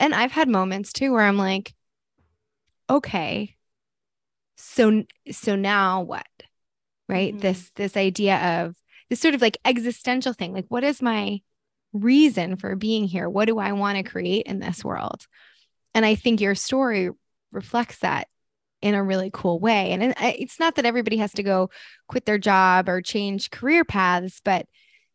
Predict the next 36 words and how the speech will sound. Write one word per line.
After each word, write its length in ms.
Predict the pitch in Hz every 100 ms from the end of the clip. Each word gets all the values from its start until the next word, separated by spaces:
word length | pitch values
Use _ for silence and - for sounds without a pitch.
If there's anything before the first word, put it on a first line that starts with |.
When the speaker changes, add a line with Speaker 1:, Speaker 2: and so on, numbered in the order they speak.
| _
Speaker 1:
this 180 | 262 -
idea 380 | 247 220 240 247
of 100 | 202
maybe 300 | 202 226 247
even 440 | - 220 208 202
as 280 | 180 196 190
we 380 | 196 185 180 -
explore 880 | 190 - - - 214 208 226 226 214
new 340 | 202 208 220 208
things 480 | - 190 220 233
that 280 | 214 156 185
bring 220 | 180 185 233
us 200 | 208 -
joy 340 | 180 170 170
or 160 | 180 180
that 280 | 175 160 202
we 160 | 208
feel 320 | - 196 175 151
aligned 500 | 190 180 220 240 -
with, 460 | 160 151 170 - 214
like, 320 | 190 190 - _ -
to 100 | 247
be 240 | 240 180
able 180 | 220 269
to 120 | 226
trust 540 | - - 202 214 - -
to 100 | 185
follow 500 | - - 160 202 247
that, 380 | 285 320 339 320 - - - _ _ _ _ -
even 500 | 254 269 254 233 196
if 420 | - 190 240 285 _ _ _ _ _ -
it's 200 | 214 -
not 400 | 214 208 208 -
what 140 | 202 202
you 160 | 190
expected 1040 | 170 - - - - 170 - - - -